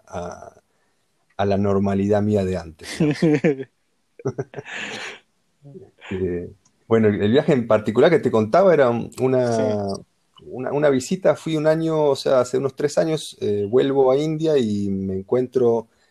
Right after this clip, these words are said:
Speaker 1: eh, en uno de esos momentos mágicos que estoy, este, en Himachal, que es un estado del norte, donde, donde están, digamos, los, la, la, la, los prolegómenos del Himalaya, eh, en Dharamsala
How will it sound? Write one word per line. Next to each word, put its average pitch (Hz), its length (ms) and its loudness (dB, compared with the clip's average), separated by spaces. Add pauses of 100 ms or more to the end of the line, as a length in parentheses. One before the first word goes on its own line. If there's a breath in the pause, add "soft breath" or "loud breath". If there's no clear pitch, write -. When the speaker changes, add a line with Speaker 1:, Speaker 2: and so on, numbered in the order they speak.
(280)
Speaker 1:
eh, 92 440 -6
en 92 220 -16
uno 104 120 -4
de 107 40 0
esos 110 160 -4
momentos 117 440 0
mágicos 131 500 0 (120)
que 95 120 -6
estoy, 98 720 -4 (200)
este, 90 800 -16
en 95 100 -10
Himachal, 117 500 -2
que - 100 -4
es - 200 -8
un 92 180 -10
estado 104 380 2
del 95 120 -2
norte, 123 340 -4
donde, 92 320 -4
donde 90 180 -16
están, 98 200 -6
digamos, 95 260 -4
los, 87 140 -12 (880)
la, - 160 -20 (100)
la, - 160 -20 (120)
la, - 100 -20
los - 180 -20
prolegómenos 104 560 4
del 98 100 2
Himalaya, 123 540 2 (920)
eh, 92 580 -2 (1160)
en 101 120 -2
Dharamsala 117 720 2